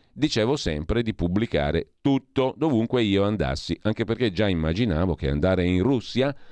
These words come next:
dal duemilaquattordici in avanti, quando era cominciata la vergogna delle sanzioni, avrebbe comportato avere gli occhi addosso. Ma allora cos'è successo nell'albergo Metropol? "Stavate trattando per il petrolio?"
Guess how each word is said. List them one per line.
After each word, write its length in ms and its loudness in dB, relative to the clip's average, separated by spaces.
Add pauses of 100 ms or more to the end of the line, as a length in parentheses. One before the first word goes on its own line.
(240)
dal 140 2
duemilaquattordici 920 0
in 120 4
avanti, 520 0
quando 240 0
era 140 0
cominciata 480 0
la 100 2
vergogna 720 0
delle 260 0
sanzioni, 840 0
avrebbe 340 -2
comportato 640 -2
avere 300 0
gli 100 -4
occhi 220 -4
addosso. 580 -2 (920)
Ma 100 2
allora 300 0
cos'è 200 0
successo 460 -2
nell'albergo 540 2
Metropol? 640 0 (380)
"Stavate 420 0
trattando 400 0
per 140 0
il 120 -2
petrolio?" 640 0